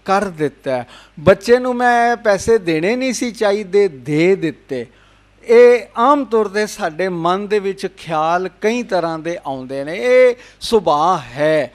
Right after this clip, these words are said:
ਤੇ, ਅ, ਜਿਹੜੀ ਉਹਨਾਂ ਨੇ ਡਿਫਰੈਂਸ ਦਿੱਤਾ ਕਿ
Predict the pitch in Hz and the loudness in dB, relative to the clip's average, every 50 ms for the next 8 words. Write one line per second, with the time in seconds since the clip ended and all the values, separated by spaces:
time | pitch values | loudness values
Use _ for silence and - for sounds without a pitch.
0 | - - - - _ _ _ - 196 196 190 185 180 170 156 135 - - 156 156 | -16 -20 -20 -20 _ _ _ 0 2 2 4 2 2 0 -2 -6 -10 -10 -8 -6
1 | 147 147 143 139 135 135 131 127 139 151 - _ 170 175 147 147 180 190 208 220 | -4 -2 -2 -4 -4 -6 -8 -12 -16 -20 -20 _ -20 -18 -4 -2 0 2 2 2
2 | 220 233 - - 202 196 196 196 196 190 185 180 175 175 175 165 156 151 139 131 | 0 -2 0 0 2 2 2 2 2 0 0 0 0 0 0 -2 -2 -4 -6 -2
3 | 131 170 214 - - - 277 294 294 311 - - 214 185 170 180 165 - - 185 | 4 4 4 4 4 4 2 2 2 0 -4 -8 -12 -6 -4 -4 -4 -2 -2 0
4 | 170 151 143 147 - - - - _ _ _ _ _ _ 220 226 226 226 226 220 | 2 2 0 -2 -6 -16 -20 -20 _ _ _ _ _ _ -6 -4 -4 -2 -4 -4
5 | 208 | -6